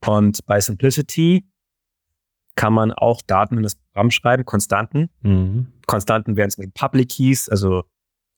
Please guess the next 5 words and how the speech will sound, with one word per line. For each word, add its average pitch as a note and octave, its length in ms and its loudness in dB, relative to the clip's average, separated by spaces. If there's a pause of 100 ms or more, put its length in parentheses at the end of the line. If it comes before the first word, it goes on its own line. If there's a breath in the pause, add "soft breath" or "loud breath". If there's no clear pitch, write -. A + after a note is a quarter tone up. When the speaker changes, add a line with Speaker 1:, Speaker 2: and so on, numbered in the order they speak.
(120)
Speaker 1:
die, G2+ 180 6
in - 140 -4
Anführungsstrichen, G2+ 560 -4
guten B2+ 560 0
Anwendungsfälle. A#2 840 2